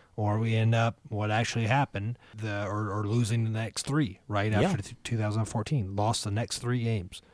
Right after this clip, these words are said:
Speaker 1: from fifteen to
Speaker 2: Yep.
Speaker 1: seventeen. So, like, obviously we couldn't have predicted that. We certainly didn't think at the time that was gonna be the case.
Speaker 2: No.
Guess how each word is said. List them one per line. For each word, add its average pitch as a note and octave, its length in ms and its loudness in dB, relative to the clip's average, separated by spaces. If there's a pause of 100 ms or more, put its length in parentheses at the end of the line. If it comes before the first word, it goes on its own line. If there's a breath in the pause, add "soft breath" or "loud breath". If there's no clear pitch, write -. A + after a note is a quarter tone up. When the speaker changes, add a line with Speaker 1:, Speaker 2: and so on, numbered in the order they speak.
(120)
Speaker 1:
from G2 220 -4
fifteen G#2+ 400 -2
to G2+ 80 -2
Speaker 2:
Yep. G#2+ 80 6
Speaker 1:
seventeen. G2+ 340 -2 (680 soft breath)
So, G#2+ 560 -8 (280 soft breath)
like, A2 280 -14
obviously A#2+ 360 -4
we A2+ 120 -4
couldn't A#2 200 -2
have A2+ 80 0
predicted G#2+ 420 -2
that. G#2+ 280 2 (280 soft breath)
We A#2+ 180 0
certainly G#2 400 0
didn't G2 280 -4
think G2+ 200 -2
at F#2+ 120 -2
the F#2+ 80 -8
time G#2+ 320 0
that G2+ 160 -2
was G#2+ 100 -4
gonna G2 160 -4
be F#2+ 100 -6
the F#2 100 -8
case. G2 280 -2
Speaker 2:
No. F#2+ 260 -2